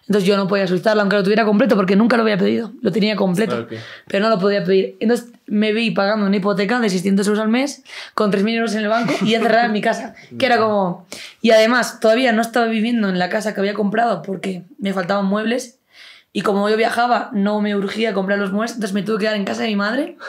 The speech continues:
Speaker 2: <laughs>
Speaker 1: em, confinada, <laughs> sin dinero, casi sin dinero, y viendo a ver cuántos meses iba a poder aguantar pagando esos seiscientos euros al mes. Era como,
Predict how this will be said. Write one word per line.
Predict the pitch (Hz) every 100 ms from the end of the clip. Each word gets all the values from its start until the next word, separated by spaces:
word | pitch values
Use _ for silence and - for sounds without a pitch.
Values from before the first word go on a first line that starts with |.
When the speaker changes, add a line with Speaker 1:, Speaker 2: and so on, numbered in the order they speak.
| 151 - 170 151
Speaker 2:
<laughs> | - - _ _
Speaker 1:
em, | 214 233 226
confinada, | 214 226 196 220 226 262 285 311 - - _ _ - - - - - - _ _ -
<laughs> | - 233
sin | 233 240
dinero, | 240 233 240 269 294 294 - - - -
casi | - 285 285
sin | 269
dinero, | 233 247 277 254
y | 233 175
viendo | 180 247 262
a |
ver | 247 240
cuántos | 254 254 277 277
meses | 254 277
iba | 220 233
a |
poder | 220 220
aguantar | 202 190 208 233
pagando | 208 214 220
esos | 196
seiscientos | 185 180 208 196
euros | 202 185
al | 185
mes. | 196 196
Era | 190
como, | 190 185